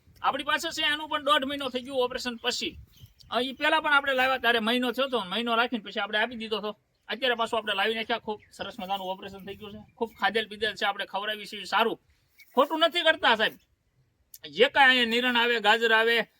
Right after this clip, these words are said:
અ, લોદર આવે, <clears throat> અથવા કોઈ પણ વસ્તુ અહીંયા ખવડાવવા માટે આપે છે કોઈ પણ વ્યક્તિ, તો ઈ આપણે એને જ ખવડાવી દેવી છે. એટલે એના થકી આપણે ઉજળા છે, આ જે જીવ છે આપણી પાસે, બરોબર, સિત્તેર કરતાં વધારે અબોલ જીવો છે,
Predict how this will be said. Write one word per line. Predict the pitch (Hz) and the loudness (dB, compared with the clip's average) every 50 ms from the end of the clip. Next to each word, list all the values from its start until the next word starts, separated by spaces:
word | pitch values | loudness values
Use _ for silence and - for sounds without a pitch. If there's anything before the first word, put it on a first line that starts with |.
| _ _ _ _ _ | _ _ _ _ _
અ, | 196 202 214 | 0 2 4
લોદર | 208 202 208 226 226 247 240 | 4 4 2 2 4 4 4
આવે, | 233 226 226 226 220 | 4 6 6 4 2
<clears throat> | - - - 233 - - - - | 2 -2 -6 -6 -6 -8 -10 -6
અથવા | - 175 - - 320 330 | -6 -6 0 2 0 2
કોઈ | 302 320 339 339 | 4 4 2 4
પણ | 349 330 311 | 2 0 0
વસ્તુ | 311 320 - - 294 | -2 -2 -2 -2 0
અહીંયા | 285 269 247 | 0 0 0
ખવડાવવા | - - 262 294 294 285 269 262 | 0 -2 0 0 2 2 2 2
માટે | 262 262 262 254 | 0 -2 2 2
આપે | 233 240 - 294 269 | 2 2 2 -2 -4
છે | - 254 | -4 -4
કોઈ | 233 226 233 233 | -2 0 -2 0
પણ | 220 226 220 214 | 0 -2 -4 -4
વ્યક્તિ, | 220 214 - 202 165 147 _ - - _ _ _ _ _ _ - | -6 -6 -8 -12 -14 -14 _ -20 -20 _ _ _ _ _ _ -4
તો | 269 285 | -2 0
ઈ | 302 320 339 320 | 2 6 8 8
આપણે | 302 302 311 311 | 8 8 6 6
એને | 302 294 294 302 | 6 6 6 4
જ | 269 | 0
ખવડાવી | 214 - 247 262 269 269 262 262 240 | 0 0 0 0 2 2 2 2 0
દેવી | 233 233 226 208 | -4 -6 -6 -6
છે. | - 240 247 254 247 - _ _ - _ - 220 | -6 -8 -10 -10 -12 -14 _ _ -20 _ -4 -2
એટલે | 254 311 320 | 2 4 4
એના | 302 285 302 339 381 349 | 4 6 6 6 4 4
થકી | 285 285 311 311 311 | 2 0 -2 0 0
આપણે | 285 285 285 277 | -2 0 0 -2
ઉજળા | 269 269 277 277 285 285 277 254 | -4 -4 -4 -4 -4 -4 -4 -4
છે, | 220 262 | -6 -4
આ | 269 262 254 247 | -4 -2 -2 -2
જે | 240 240 | -2 -4
જીવ | 208 175 208 247 262 240 | -4 -2 -4 -4 -4 -4
છે | - 262 | -4 -2
આપણી | 262 240 233 240 233 | -2 -2 -2 -4 -4
પાસે, | 233 226 220 - 226 202 185 - _ _ _ _ _ _ _ _ | -4 -4 -4 -4 -4 -6 -6 -10 _ _ _ _ _ _ _ _
બરોબર, | 180 170 208 214 214 | -4 -4 -2 -2 -4
સિત્તેર | 196 - 233 220 - 247 233 | -6 -8 -12 -4 -2 -2 -2
કરતાં | 214 220 226 214 202 | -2 -4 -4 -4 -2
વધારે | 208 208 208 208 | 0 0 0 0
અબોલ | 196 196 208 214 202 | 0 0 -2 -4 -4
જીવો | 196 208 214 208 | -4 -4 -4 -4
છે, | 190 220 202 175 | -4 -6 -6 -6